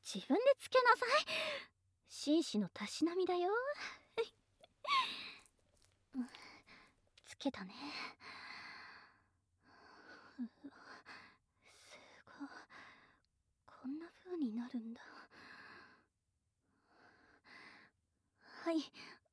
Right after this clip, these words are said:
ゃあ入れてあげるね。うん、ここら辺かな。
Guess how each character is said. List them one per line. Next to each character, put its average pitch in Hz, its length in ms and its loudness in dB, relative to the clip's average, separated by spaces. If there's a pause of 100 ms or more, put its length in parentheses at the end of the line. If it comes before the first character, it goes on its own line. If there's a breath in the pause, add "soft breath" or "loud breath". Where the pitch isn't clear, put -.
(320)
ゃ 381 360 6
あ 220 60 2
入 233 240 4
れ 285 120 10
て 294 140 2
あ 285 100 4
げ 311 160 6
る 285 80 10
ね。 330 160 8 (2250 loud breath)
う 190 60 -12
ん、 180 40 -10 (1700 loud breath)
こ - 180 -18 (160)
こ - 180 -12
ら 339 140 -6
辺 311 400 -2 (640)
か - 220 -14
な。 269 100 0